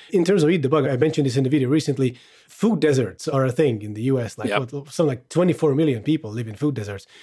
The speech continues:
Speaker 1: And so the dystopian future that the conspiracy people are afraid of is tragically already here, more so in areas where corporations are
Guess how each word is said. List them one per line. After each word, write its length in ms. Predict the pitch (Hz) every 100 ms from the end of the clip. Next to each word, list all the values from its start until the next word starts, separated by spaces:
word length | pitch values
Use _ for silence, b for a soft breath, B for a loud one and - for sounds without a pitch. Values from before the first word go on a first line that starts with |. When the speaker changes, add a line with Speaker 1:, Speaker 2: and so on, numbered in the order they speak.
| B -
Speaker 1:
And 140 | 196
so 380 | - 196 190 - _
the 320 | 160 165 170 160
dystopian 520 | 170 - 240 240 226
future 540 | - 175 - 175 165 165 B B -
that 220 | 143 135
the 160 | 139 127
conspiracy 800 | 139 131 165 156 - 151 147 143 _
people 280 | 147 147 147
are 80 | 131
afraid 300 | 123 143 151
of 200 | 165 160 B B B _
is 200 | 165 -
tragically 400 | 190 196 220 160
already 260 | 151 180
here, 420 | 113 127 135 208 -
more 200 | - 196
so 160 | 208 170
in 80 | 151
areas 300 | 156 143 143
where 120 | 143
corporations 640 | 143 156 131 131 135 135
are 320 | 139 123 123